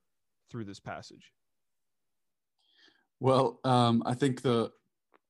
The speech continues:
Speaker 2: the very first thing to say is that we all have aspects of Jonah in us.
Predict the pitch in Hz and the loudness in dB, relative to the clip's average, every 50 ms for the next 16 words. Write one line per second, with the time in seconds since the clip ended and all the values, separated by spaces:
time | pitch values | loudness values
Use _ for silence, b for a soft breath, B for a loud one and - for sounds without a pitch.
0 | _ _ _ _ - 127 127 110 104 131 131 139 151 147 131 123 - 143 131 131 | _ _ _ _ -6 -6 -6 -4 -2 0 0 2 2 0 0 -2 -2 -2 -2 -2
1 | 123 - - - 120 110 107 104 104 101 104 - 110 - - - 113 110 104 104 | -2 -4 -8 -8 -6 -6 -4 -6 -6 -8 -8 -8 -10 -8 -6 -4 -2 -2 -2 -2
2 | 104 101 101 107 107 104 - _ - - _ _ _ _ _ _ _ _ _ - | -4 -4 -4 -6 -6 -6 -8 _ -20 -20 _ _ _ _ _ _ _ _ _ -4
3 | 113 120 127 - - 139 143 151 143 127 113 135 135 127 120 123 117 110 - - | 0 0 0 2 2 2 2 2 2 0 -2 -2 -2 0 0 -2 -2 -6 -10 -20
4 | _ _ - 127 131 127 - - - 120 107 - - - 107 95 95 - - 110 | _ _ -4 -4 -4 -4 -6 -4 -4 -4 -4 -6 -10 -14 -14 -14 -10 -6 -4 -2
5 | 107 110 110 110 101 - - - 110 101 90 - - - - - - | -2 -2 -2 -4 -4 -6 -6 -6 -6 -6 -6 -8 -10 -12 -12 -14 -16